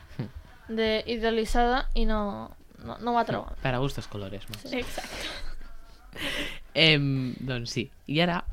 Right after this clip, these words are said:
Speaker 1: ja que hem parlat de millors pel·lícules de la història, hem parlat, hem parlat de Harry Potter, hem parlat de millors sèries de la història i hem parlat una mica de l'actualitat. Val? Però encara falta... Estem a l'episodi final, l'últim episodi de la temporada, no sabem si hi haurà segona,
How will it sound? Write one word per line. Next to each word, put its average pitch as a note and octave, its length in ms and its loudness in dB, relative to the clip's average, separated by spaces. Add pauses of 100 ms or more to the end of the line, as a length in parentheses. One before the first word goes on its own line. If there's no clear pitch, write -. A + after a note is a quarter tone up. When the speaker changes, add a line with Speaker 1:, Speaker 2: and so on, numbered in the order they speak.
(360)
Speaker 1:
ja C#3+ 140 0
que D#3 160 2
hem G3+ 120 6
parlat G#3 420 6
de D#3+ 160 4
millors C#3+ 240 4
pel·lícules F#3+ 300 2
de D#3 60 0
la A#2 80 0
història, A2 340 -2
hem - 60 -10
parlat, E3+ 320 0
hem E3+ 100 4
parlat G#3 180 6
de G3 120 6
Harry D#3+ 200 2
Potter, A#2 220 0
hem C3+ 100 0
parlat E3+ 240 0
de F3+ 60 4
millors C3+ 220 2
sèries D#3 160 2
de B2 80 2
la G#2+ 80 2
història C#3 500 0 (320)
i D3+ 60 2
hem E3 80 2
parlat F#3 160 4
una F3 80 4
mica F3 140 2
de D#3 60 4
l'actualitat. G#2 840 0 (840)
Val? C3 280 4 (180)
Però F#3+ 240 6
encara E3+ 280 4
falta... D#3 360 -2
Estem B2 380 -2
a E3+ 40 0
l'episodi C#3 280 2
final, G2 400 -2 (320)
l'últim F3 180 6
episodi C#3 240 4
de C3 60 6
la A2+ 100 4
temporada, G2+ 640 -2
no A2+ 140 -6
sabem C#3 160 0
si A#2+ 60 0
hi A2+ 40 2
haurà A2 160 -2
segona, G2 460 0